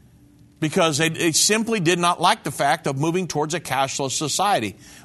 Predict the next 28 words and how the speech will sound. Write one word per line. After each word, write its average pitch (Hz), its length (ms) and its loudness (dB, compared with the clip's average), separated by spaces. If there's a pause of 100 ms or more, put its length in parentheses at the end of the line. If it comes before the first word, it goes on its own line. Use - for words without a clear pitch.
which 185 180 0
we're 202 60 2
being 214 240 0
pushed 262 240 0
towards 175 260 0
in 170 80 0
many 165 160 0
ways. 165 400 -2 (240)
I - 80 0
mean, 185 300 0 (340)
you 214 80 0
know, 214 100 4
many 226 220 0
people 214 240 2
might 190 220 4
say, 175 180 2
"Well, 175 160 4
hey, 160 180 4
I'm, 196 240 2
I'm, 196 220 2
I'm, 180 160 2
I'm, 185 400 2
I'm 185 140 2
not 190 160 4
okay 220 380 2
using 131 400 -2
cash. - 520 -6 (1700)
And 170 420 4